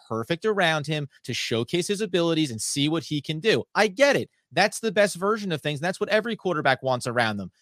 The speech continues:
But at some point, you have to be someone who goes, "Oh man, my quarterback, my offensive line play wasn't great.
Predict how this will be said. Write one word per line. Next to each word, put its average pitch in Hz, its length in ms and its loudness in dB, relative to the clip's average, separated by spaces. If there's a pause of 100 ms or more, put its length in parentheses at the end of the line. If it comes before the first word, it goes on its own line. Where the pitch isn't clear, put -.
(140)
But 175 100 4
at 160 120 -2
some 294 300 6
point, 113 380 -4 (240)
you 170 120 4
have 208 280 4
to 214 120 -2
be 196 100 0
someone 160 340 0
who 147 100 0
goes, 147 340 4
"Oh 214 200 8
man, 185 300 2 (160)
my 147 100 2
quarterback, 180 480 0
my 147 240 2
offensive 170 360 0
line 165 160 0
play 175 100 0
wasn't 160 260 -2
great. 160 360 0